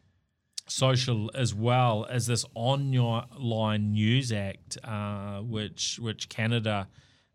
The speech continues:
uh, have moved, moved ahead on. And there's some similarities here with what's been happening, uh, you know, down under a-, as well. And, you know, I think, uh, it was, I don't know, um, going back a couple of years when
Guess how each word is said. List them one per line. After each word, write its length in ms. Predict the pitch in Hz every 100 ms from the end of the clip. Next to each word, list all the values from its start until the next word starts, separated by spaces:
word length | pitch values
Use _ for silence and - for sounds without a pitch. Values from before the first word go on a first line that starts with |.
| -
uh, 240 | 101 101
have 220 | 98 110
moved, 600 | 107 113 113 107 95 - - -
moved 280 | 113 110 110
ahead 280 | 95 113 110
on. 300 | 104 104 110 - _ _
And 200 | 139 156
there's 180 | 180 175
some 120 | 196
similarities 840 | 190 254 233 151 123 131 127 110
here 180 | - 120
with 140 | 110 101
what's 240 | 117 -
been 200 | 123 107
happening, 520 | 101 117 120 110 107 - 107
uh, 180 | 104 98
you 120 | 120 113
know, 100 | 104
down 300 | 120 110 107
under 480 | 113 120 117 110
a-, 140 | 98 95
as 220 | 123 98
well. 400 | 113 113 113 113
And, 160 | 104 98 - _ -
you 100 | 107
know, 200 | 107 104
I 80 | 101
think, 420 | - 110 95 - -
uh, 60 |
it 460 | 73 - - - -
was, 360 | - 98 - -
I 60 | 110
don't 120 | 95
know, 160 | 98 104 -
um, 580 | 107 104 104 101 98 92 - - _ _ _ _ _ _ _ _ _ _
going 340 | 120 117 110 101
back 380 | 117 117 -
a 60 | 117
couple 340 | - 127 127
of 100 | 123
years 560 | 104 117 113 110 110 -
when 680 | 113 117 110 110 104 104